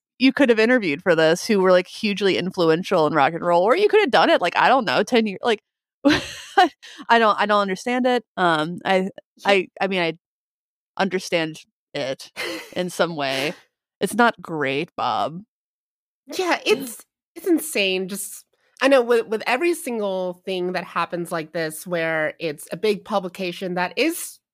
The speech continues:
Speaker 2: in a way, supposed to tell the history or, um, I don't know, the current state of music or anything else, it's always such a missed opportunity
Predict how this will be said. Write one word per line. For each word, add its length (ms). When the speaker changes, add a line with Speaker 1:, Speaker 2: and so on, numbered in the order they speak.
Speaker 2:
in 100
a 60
way, 320
supposed 460
to 100
tell 680
the 60
history 880
or, 600
um, 460
I 60
don't 100
know, 120
the 100
current 440
state 580
of 400
music 640
or 380
anything 440
else, 320
it's 140
always 280
such 220
a 60
missed 380
opportunity 800